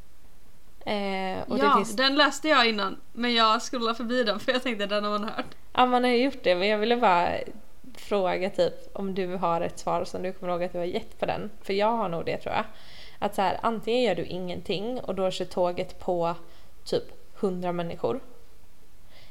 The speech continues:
Speaker 1: Eller så kan du dra i en spak så att du byter spår och kör på en människa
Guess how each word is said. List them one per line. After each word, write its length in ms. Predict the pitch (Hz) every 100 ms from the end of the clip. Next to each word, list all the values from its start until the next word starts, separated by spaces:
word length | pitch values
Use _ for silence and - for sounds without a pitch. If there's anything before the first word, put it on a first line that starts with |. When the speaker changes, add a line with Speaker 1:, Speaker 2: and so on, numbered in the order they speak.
| - -
Speaker 1:
Eller 340 | 202 190 190 202
så 120 | 202
kan 140 | 208
du 100 | 196
dra 240 | 190 185 175
i 60 |
en 60 | 180
spak 460 | - 214 180 196
så 100 | -
att 60 | 190
du 60 | 185
byter 280 | 175 -
spår 320 | 175 - 190 180
och 100 | 185
kör 160 | -
på 160 | - -
en 280 | 202 202 190
människa 340 | 170 - -